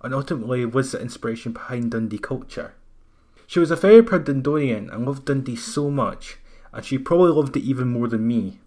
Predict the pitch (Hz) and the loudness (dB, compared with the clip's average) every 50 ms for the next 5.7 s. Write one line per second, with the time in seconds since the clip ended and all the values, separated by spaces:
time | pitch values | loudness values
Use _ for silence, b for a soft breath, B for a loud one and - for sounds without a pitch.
0 | _ _ _ _ _ _ _ _ _ _ _ - - 185 208 233 240 226 196 - | _ _ _ _ _ _ _ _ _ _ _ -4 2 6 8 8 8 8 8 6
1 | 190 180 165 - 165 147 - - 147 135 139 135 135 - - 147 151 156 147 - | 4 2 2 0 -8 -8 -6 -4 -2 0 0 0 0 0 0 2 2 2 2 0
2 | 135 107 104 110 101 - 107 101 - - - 98 107 - B B B B B B | -2 -2 -2 -4 -6 -6 -6 -8 -10 -10 -12 -12 -12 -12 B B B B B B
3 | B B 127 139 151 165 143 - 143 135 - - 143 139 139 139 135 147 143 - | B B 0 0 0 0 -2 -6 -8 -8 -4 0 0 2 0 0 0 -2 -2 -2
4 | 117 131 120 117 120 120 117 - - 113 113 - - 139 127 120 120 120 120 117 | -2 -4 -2 -2 -2 -4 -6 -6 -8 -8 -6 -6 -6 -6 -6 -4 -4 -4 -4 -4
5 | 117 113 - 120 113 113 110 - - - 101 87 92 92 | -6 -6 -4 -2 -2 -2 -4 -6 -8 -10 -10 -10 -10 -16